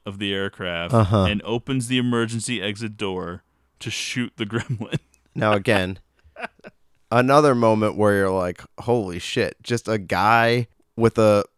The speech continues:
Speaker 2: no concealed revolver sticking out. Just
Speaker 1: Yeah.
Speaker 2: to the point that he's able to crawl up and, like, secretly take it away from this dude.
Speaker 1: It just, it describes him as a sleeping police officer. I don't really know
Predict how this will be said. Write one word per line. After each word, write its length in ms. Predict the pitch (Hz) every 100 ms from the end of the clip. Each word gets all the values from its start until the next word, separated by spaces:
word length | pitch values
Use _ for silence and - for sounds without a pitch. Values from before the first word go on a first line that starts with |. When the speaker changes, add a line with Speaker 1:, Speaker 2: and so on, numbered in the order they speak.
| _
Speaker 2:
no 360 | 95 107 120 135
concealed 920 | - 143 - - 123 127 127 131 - - _ _ _ -
revolver 640 | 123 110 107 113 117 127
sticking 460 | 120 - 123 131 127
out. 340 | 120 120 123 - _ _ _ _ _
Just 120 | 160 208
Speaker 1:
Yeah. 240 | 202 139
Speaker 2:
to 60 | 123
the 100 | 131
point 260 | 135 127 120
that 80 |
he's 160 | 113 113
able 240 | 113 113
to 100 | 110
crawl 420 | 113 - 110 110 107
up 220 | 110 -
and, 140 | 107
like, 180 | 104 101
secretly 640 | - - 110 - 98 107
take 300 | 104 110 107
it 40 | 107
away 220 | 98 98
from 200 | - 127
this 180 | 120 -
dude. 320 | 135 131 127 _ _ _ _ -
Speaker 1:
It 100 | 139
just, 400 | 202 196 - - _ _ _ _
it 240 | - 127
describes 600 | 165 160 - 165 170 156 170
him 160 | 151
as 160 | 139 123
a 60 |
sleeping 520 | 117 - 131 123 127 117
police 380 | 117 113 113
officer. 420 | 120 117 113 123 110
I 80 |
don't 140 | 156 180
really 220 | 160 139
know 420 | 123 113 107 95